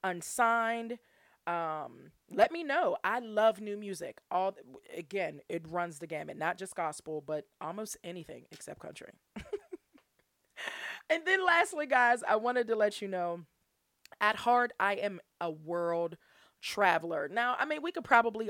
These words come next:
all say that, don't get me wrong, but I have this obsession with London. <laughs> Never been. I've met a couple people, you know, spoken to them or what have you.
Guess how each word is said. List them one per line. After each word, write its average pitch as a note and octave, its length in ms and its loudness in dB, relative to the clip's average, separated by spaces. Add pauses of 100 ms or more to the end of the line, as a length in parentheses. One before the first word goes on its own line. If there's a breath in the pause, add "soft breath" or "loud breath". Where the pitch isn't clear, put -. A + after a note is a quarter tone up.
all F3 220 2
say C4 280 -4
that, B3+ 360 0
don't G3+ 160 -2
get F#3+ 140 -6
me E3+ 80 -10
wrong, F3+ 400 -6 (420 loud breath)
but G#3 240 6 (640)
I A#3+ 120 8
have D#4+ 480 -2 (480)
this G3+ 380 -4
obsession - 1160 -4 (200)
with E3+ 180 -4
London. D3 640 -6 (140)
<laughs> - 720 -20
Never F3+ 360 2
been. C#4+ 320 0 (720 loud breath)
I've G4+ 120 2
met A#3+ 160 0
a F3 60 -4
couple D#3+ 240 -4
people, D#3 320 -12
you D#4 140 -8
know, G3 140 -4
spoken D#3 380 -8
to D#3+ 100 -16
them C#3+ 140 -16
or C#3 60 -12
what D#3 140 -14
have F3+ 200 -2
you. E3 180 -8